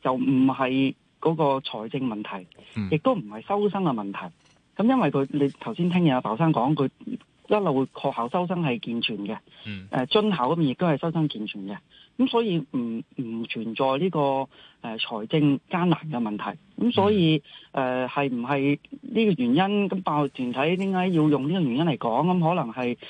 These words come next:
Speaker 1: 呃，容易啲俾外界接受。但係當然事實你擺，你，你學校好容易就講到事實，同埋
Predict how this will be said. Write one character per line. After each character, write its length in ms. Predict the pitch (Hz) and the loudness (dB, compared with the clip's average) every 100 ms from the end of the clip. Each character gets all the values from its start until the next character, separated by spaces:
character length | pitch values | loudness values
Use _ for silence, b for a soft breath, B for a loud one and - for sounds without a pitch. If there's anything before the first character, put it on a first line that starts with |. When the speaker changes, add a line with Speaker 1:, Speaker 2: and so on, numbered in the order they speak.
| B - | B -6
Speaker 1:
呃， 120 | 127 | -2
容 300 | 127 120 127 | 0 0 0
易 100 | 135 | 2
啲 180 | 196 196 | 2 2
俾 460 | 139 147 170 185 | 2 2 2 4
外 160 | 156 123 | 2 2
界 280 | 143 135 139 | 0 -4 -6
接 40 | - | -6
受。 160 | 135 113 | -8 -4
但 160 | 131 123 | -4 -2
係 180 | 131 | -2
當 220 | 123 180 165 | -2 0 0
然 100 | 107 B B B - | -4 B B B -4
事 120 | 139 | 0
實 120 | 131 - | 0 -2
你 260 | 135 143 160 | 0 2 2
擺， 260 | - 131 - | 0 -6 -4
你， 300 | 143 143 151 | -2 0 2
你 300 | 143 143 151 147 | 2 4 2 0
學 220 | - 131 | -2 -2
校 160 | 139 117 | 0 0
好 140 | 170 | 2
容 180 | 196 110 | 0 0
易 120 | 117 | -4
就 100 | 131 | -4
講 220 | 123 120 | -2 2
到 100 | 170 | 2
事 140 | 170 120 | 2 -2
實， 100 | 120 | -4
同 140 | 110 | -2
埋 200 | 110 110 | -2 -4